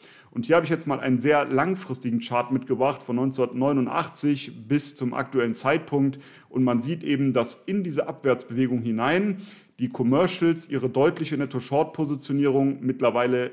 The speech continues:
in eine deutliche Netto-Long-Positionierung umgewandelt haben. Und wenn man sich diese Historie hier mal anschaut,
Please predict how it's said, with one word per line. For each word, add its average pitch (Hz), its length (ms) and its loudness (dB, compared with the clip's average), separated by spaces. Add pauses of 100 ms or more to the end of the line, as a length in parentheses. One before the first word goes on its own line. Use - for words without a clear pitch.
in 117 160 -8
eine 117 180 -2
deutliche 131 580 0
Netto-Long-Positionierung 127 1200 -2
umgewandelt 156 640 0
haben. 135 380 2
Und 117 160 -8
wenn 127 160 0
man 123 80 0
sich 117 180 -10
diese 120 220 -8
Historie 135 440 -4
hier 120 120 -2
mal 117 160 0
anschaut, 135 560 0